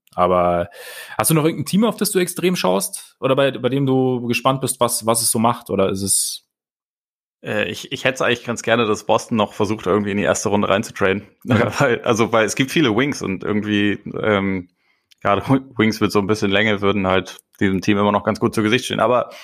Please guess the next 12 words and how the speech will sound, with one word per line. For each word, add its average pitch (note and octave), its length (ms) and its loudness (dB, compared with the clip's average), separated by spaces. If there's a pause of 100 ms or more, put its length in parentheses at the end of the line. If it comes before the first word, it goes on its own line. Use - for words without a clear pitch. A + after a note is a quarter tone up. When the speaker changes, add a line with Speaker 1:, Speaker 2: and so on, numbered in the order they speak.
(300)
Speaker 2:
es - 80 -4
wird A2 80 4
auch - 160 0
gar E2+ 100 0
nicht F2+ 100 -2
mal F2+ 100 2
so F#2 100 0
leicht, F2+ 240 2
da, F2+ 340 0
da F2+ 120 2
reinzutraden. - 560 -2
Also F#2 300 0